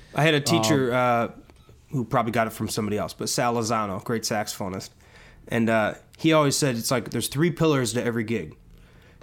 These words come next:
Speaker 1: He says, and you, if you get,
Speaker 2: <laughs>
Speaker 1: if you get two of those three, two out of three, then take the gig. He goes, "If you
Speaker 2: Right.
Speaker 1: get three out of three, that's a great gig." <laughs>
Speaker 2: Yeah.
Speaker 1: He goes, "But if it's only one, then you gotta say no."
Speaker 2: What is it? The music, the money, and the hang?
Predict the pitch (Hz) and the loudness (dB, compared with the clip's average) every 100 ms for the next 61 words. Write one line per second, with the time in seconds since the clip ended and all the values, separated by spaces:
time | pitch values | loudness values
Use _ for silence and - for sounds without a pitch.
0 | - - 123 117 110 123 117 110 127 104 | -10 -4 -2 0 0 -2 -2 -2 -2 -2
1 | 107 - - - 117 - - 262 262 180 | -8 -12 -14 -6 -4 -2 2 4 6 6
2 | 151 151 139 135 185 202 180 151 180 139 | 4 2 0 2 4 4 4 4 4 4
3 | 120 147 139 131 139 139 120 101 - - | 0 0 0 2 0 0 -2 -2 -6 -18
4 | - - - 117 117 104 139 139 190 285 | -20 -20 -8 -2 -2 0 0 0 4 6
5 | 277 202 156 170 165 156 147 156 147 110 | 8 6 4 2 4 4 4 2 2 2
6 | 139 110 131 101 131 - 247 233 208 - | 0 0 0 0 0 4 4 6 4 4
7 | 175 127 202 233 156 147 139 131 147 147 | 4 4 2 2 2 4 4 4 0 0
8 | 147 190 202 160 160 185 233 262 147 120 | 2 4 4 4 6 6 4 2 0 2
9 | 135 123 120 117 110 101 82 - - - | 2 0 0 0 0 -2 -6 -16 -20 -14
10 | - 135 120 113 117 127 143 147 - 123 | -4 -2 -2 -6 -4 0 0 0 -2 -2
11 | 127 131 135 123 117 131 123 131 160 | 0 0 -2 -4 -4 -2 -2 -4 -6